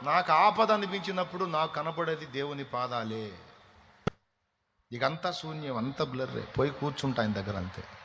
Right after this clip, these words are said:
ఎన్నిసార్లు వెళ్ళానో అన్నిసార్లు కూడా నన్ను ధైర్యపరిచి, నా ఎడల కార్యములు చేసి, వెన్ను తట్టి నిబ్బరపరిచి, "లే, ఏం కాలేదు, లేపా,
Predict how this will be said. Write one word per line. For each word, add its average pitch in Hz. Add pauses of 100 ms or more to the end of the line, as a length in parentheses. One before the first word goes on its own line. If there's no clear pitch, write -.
(1600)
ఎన్నిసార్లు 226
వెళ్ళానో 247
అన్నిసార్లు 226
కూడా 233
నన్ను 208
ధైర్యపరిచి, 202
నా 180
ఎడల 185
కార్యములు 180
చేసి, 160
వెన్ను 160
తట్టి 160
నిబ్బరపరిచి, 147
"లే, 180 (180)
ఏం 147
కాలేదు, 147
లేపా, 151